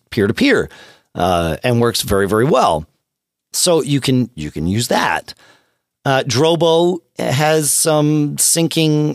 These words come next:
engine on, file syncing engine on their, um, network attached Drobos that you can use, and that works. So there are products that have this as a feature,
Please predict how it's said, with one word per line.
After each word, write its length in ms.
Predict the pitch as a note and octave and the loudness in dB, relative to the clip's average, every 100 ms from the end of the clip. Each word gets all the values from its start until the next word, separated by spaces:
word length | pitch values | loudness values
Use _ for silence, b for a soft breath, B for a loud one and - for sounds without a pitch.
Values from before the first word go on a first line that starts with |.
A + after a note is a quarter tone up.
| - | -2
engine 720 | D3 D3+ D3+ C#3+ D3 C#3 C#3 - | 0 2 2 2 2 2 0 -2
on, 360 | C3 C3 C3 B2+ | 0 2 2 0
file 280 | - D3 C#3 | 0 0 2
syncing 300 | C3+ B2 C3+ | 0 0 0
engine 340 | C3 B2 B2+ A#2 | 2 2 -2 0
on 420 | A2 A2 A2 A2 - | 0 2 2 0 -4
their, 560 | G2+ A2 G#2+ G#2+ G#2+ G2 b b b b | -4 0 2 2 0 -2 b b b b
um, 400 | A2 F2+ F2+ D#2+ - | -2 0 0 -2 0
network 340 | C3+ D3 B2+ | 0 0 -2
attached 380 | C3+ C#3 C3 - | -2 -2 -2 0
Drobos 480 | C#3 C#3 F3 G#3+ - - | 0 2 0 -2 -8 -4
that 140 | G#2+ | -2
you 160 | G2+ A#2+ | 0 0
can 160 | C3 A#2 | 2 2
use, 320 | A#2+ E3 D3+ | 2 0 0
and 160 | B2+ | 0
that 180 | F#2 A2+ | 0 0
works. 460 | A#2 C3+ G3+ - - B B B - | 0 0 0 -4 -8 B B B -4
So 420 | G3 F#3 F3+ - _ _ - | 0 2 0 -4 _ _ -8
there 260 | D3+ G3+ E3+ | -2 0 2
are 100 | D3 | 0
products 600 | - F3 F#3 F#3+ - - | -2 0 2 0 -2 -4
that 260 | C3 D3 - | -2 -2 -4
have 400 | - C#3 C#3 B2 | -4 -2 0 0
this 200 | B2 - | -2 0
as 200 | B2 A2+ | 0 0
a 240 | G#2 F#2+ | -2 -4
feature, 880 | - - - G3+ G#3+ - F2+ D#2+ E2 | -10 -20 -6 -4 -2 -2 -2 -2 -6